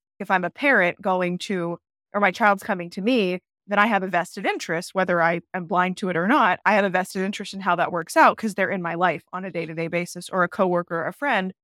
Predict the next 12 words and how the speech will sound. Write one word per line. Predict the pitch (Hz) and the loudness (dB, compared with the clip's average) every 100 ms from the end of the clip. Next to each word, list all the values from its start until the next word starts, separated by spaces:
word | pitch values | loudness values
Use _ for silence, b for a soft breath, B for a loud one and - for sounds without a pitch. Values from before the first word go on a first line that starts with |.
| _ _ | _ _
versus | - 202 - - | -2 -2 -2 -4
somebody | 196 180 | -4 -4
you | 170 175 | -6 -6
hire | - 285 240 180 180 _ _ _ | 2 4 4 2 0 _ _ _
where | - | -4
it's, | 190 190 | -2 -2
like, | 180 | -6
the | 180 | -8
container | - 190 - 214 202 | -8 -8 -2 -2 0
of | 185 170 | -2 -4
the | 170 | -10
sessions, | - 170 - 247 294 330 | -4 -4 0 0 0 -6